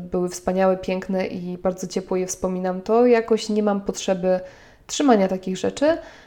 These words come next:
więc ewentualnie, jeżeli coś jest bardzo sentymentalne, to, to mogę to jeszcze gdzieś tam zachować, ale w tym momencie, szczerze powiedziawszy, ograniczę się to do jednego małego pudełeczka, w którym mam jakieś tam parę zdjęć z Polaroida i, i parę pierdółek.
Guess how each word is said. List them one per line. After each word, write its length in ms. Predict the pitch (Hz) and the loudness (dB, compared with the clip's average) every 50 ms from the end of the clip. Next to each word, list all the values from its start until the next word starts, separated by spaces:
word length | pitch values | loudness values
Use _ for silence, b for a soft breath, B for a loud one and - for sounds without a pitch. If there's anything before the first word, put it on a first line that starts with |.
| B B _ | B B _
więc 480 | 240 247 247 247 247 247 - - - _ - | 6 8 8 8 6 2 -4 -12 -16 _ 2
ewentualnie, 760 | - 240 247 247 247 247 247 240 233 233 226 226 220 214 214 | 6 8 8 8 8 6 6 6 8 8 8 8 6 6 6
jeżeli 300 | 208 202 190 196 202 196 | 4 2 0 -2 -4 -4
coś 220 | - 202 196 196 | -2 -2 0 0
jest 180 | 196 190 175 - | 0 -2 0 0
bardzo 300 | 190 190 190 185 185 185 | 0 2 2 0 -4 -6
sentymentalne, 720 | - 185 185 180 180 180 180 180 185 185 185 185 185 185 | -6 -8 -8 -6 -6 -6 -6 -6 -6 -6 -6 -6 -6 -8
to, 240 | 185 185 190 196 202 196 202 - _ | -8 -8 -8 -8 -8 -10 -16 -16 _
to 100 | - 185 | -6 -4
mogę 280 | 185 185 185 185 180 180 | -2 0 0 0 -2 -4
to 160 | 180 185 180 | -4 -4 -4
jeszcze 260 | 180 180 180 - 190 | -4 -4 -6 -6 -8
gdzieś 180 | 180 - 185 - | -8 -8 -10 -8
tam 300 | - 185 185 185 185 185 - | -6 -6 -6 -6 -8 -10 -12
zachować, 580 | - 175 185 190 180 180 175 175 - - - - | -8 -6 -6 -2 -2 -2 0 0 0 -2 -2 -4
ale 300 | - - 180 180 196 190 B B B B B B B B | -4 -2 -2 -2 -4 -6 B B B B B B B B
w 60 | - - | -4 4
tym 160 | - 226 220 | 6 6 8
momencie, 380 | 220 208 208 208 208 - 202 | 8 6 4 2 0 -2 -4
szczerze 240 | 190 - 202 190 190 | -4 -2 -2 -2 -2
powiedziawszy, 480 | 190 - 190 185 185 190 190 - - 190 | -2 -2 -2 0 0 0 -2 0 -2 -2
ograniczę 380 | 190 180 185 180 185 180 - | 0 0 0 -2 -2 -4 -4
się 120 | 190 - 185 | -4 -4 -4
to 120 | 185 190 | -2 -2
do 80 | 180 185 | -2 -2
jednego 300 | 185 175 185 180 175 180 | -2 0 -2 -2 -2 -2
małego 340 | 175 175 180 180 175 180 175 | -2 0 0 0 -2 -4 -4
pudełeczka, 640 | - 180 175 185 180 185 180 - - 185 180 180 | -2 -2 0 2 4 2 2 2 0 0 0 0
w 100 | 180 - | 0 -4
którym 260 | - - - 180 180 175 | -8 -6 -6 -4 -4 -2
mam 320 | 175 170 165 165 165 160 | -2 -4 -4 -4 -6 -6
jakieś 240 | - - - 190 - | -8 -8 -8 -10 -8
tam 180 | - 202 196 | -8 -8 -6
parę 260 | 196 - 190 185 185 185 | -4 -2 -2 -2 -2 -4
zdjęć 460 | 175 175 185 180 180 185 180 - - | -4 -4 -4 -4 -2 -4 -6 -8 -12
z 200 | - - - - | -16 -20 -20 -2
Polaroida 680 | - - 185 175 175 175 175 175 170 175 175 180 - - | 2 2 2 4 4 2 2 0 0 -2 -4 -6 -6 -8
i, 180 | - - 92 B B B B B B B B _ - | -8 -8 -8 B B B B B B B B _ -10
i 80 | - | -4
parę 220 | - 196 190 185 185 | -2 0 0 0 0
pierdółek. 640 | - 190 180 185 180 196 190 190 185 185 - | 0 -2 -2 0 0 2 2 2 2 0 -2